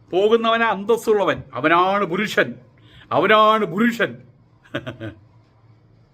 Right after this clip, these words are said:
ഏതായാലും ഇപ്പോഴത്തെ സാഹചര്യത്തിൽ ഡി ജെ പാർട്ടി ബേസ്ഡാണ് പണ്ട് സ്റ്റാറ്റസ് അളന്ന്, അളന്നിരുന്നത്.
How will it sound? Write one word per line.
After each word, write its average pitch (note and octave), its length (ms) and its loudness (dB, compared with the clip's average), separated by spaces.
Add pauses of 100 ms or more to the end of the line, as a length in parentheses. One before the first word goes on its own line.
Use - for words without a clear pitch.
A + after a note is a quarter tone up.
(1800)
ഏതായാലും B3 600 0 (1600)
ഇപ്പോഴത്തെ C4+ 440 -2 (100)
സാഹചര്യത്തിൽ A3+ 680 -2 (1160)
ഡി F#3 140 -2 (120)
ജെ C4+ 100 2 (160)
പാർട്ടി A#3 380 0
ബേസ്ഡാണ് G#3 440 0 (100)
പണ്ട് G#3+ 360 0 (880)
സ്റ്റാറ്റസ് G3 600 0
അളന്ന്, A3 280 0
അളന്നിരുന്നത്. F#3 540 0